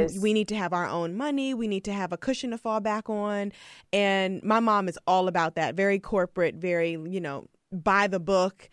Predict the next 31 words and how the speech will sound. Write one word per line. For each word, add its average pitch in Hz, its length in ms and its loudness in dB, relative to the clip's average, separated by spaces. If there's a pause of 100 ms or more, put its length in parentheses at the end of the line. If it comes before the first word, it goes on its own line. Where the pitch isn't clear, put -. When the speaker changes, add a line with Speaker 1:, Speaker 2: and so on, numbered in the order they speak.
(440)
Speaker 2:
I 208 80 4
really 247 220 4
didn't 233 220 0
get 220 240 2 (160)
support 226 480 -2
from 208 200 -6
her, 214 520 -2 (540)
which 214 260 2
is 214 220 -4 (260)
the 233 80 -2
support 233 320 -2
I 180 120 0
wanted, 175 580 -2 (420)
um, 208 60 4
Speaker 1:
Mm-hmm. 247 600 4
Speaker 2:
for 190 680 0 (140)
a 190 120 2
long 202 340 0
time. 285 380 -6
And 208 100 -4
it's - 140 -12
so 202 140 -4
crazy. 233 460 -6
Up 175 160 -4
until 220 440 -6
last 185 400 -8
year, 208 320 -4
she - 160 -10
was 190 240 -6
working 180 560 -8
these 165 300 -10